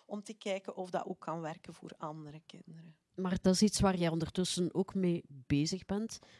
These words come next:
Speaker 2: om, eh, leerkrachten in opleiding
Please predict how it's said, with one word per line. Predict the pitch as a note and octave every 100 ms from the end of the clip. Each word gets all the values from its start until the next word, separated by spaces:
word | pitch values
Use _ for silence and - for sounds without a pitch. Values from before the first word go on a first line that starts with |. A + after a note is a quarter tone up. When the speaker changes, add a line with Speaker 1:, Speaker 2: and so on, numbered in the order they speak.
| _
Speaker 2:
om, | - F3 F#3 F#3+ -
eh, | D#3+ E3 E3 E3 E3 - - -
leerkrachten | D3+ F3+ - - F3 - E3+
in | D#3+ -
opleiding | E3 - F#3+ G#3 A#3